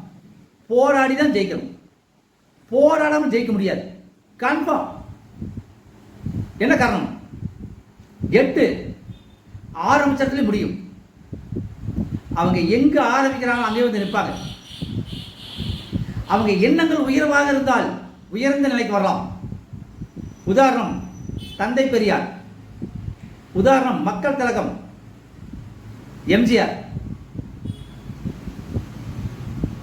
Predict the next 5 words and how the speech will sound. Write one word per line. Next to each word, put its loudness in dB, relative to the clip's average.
காமராஜருக்கு 4
பேர் 4
எட்டுல 2
வரும். 0
மிகப்பெரிய 4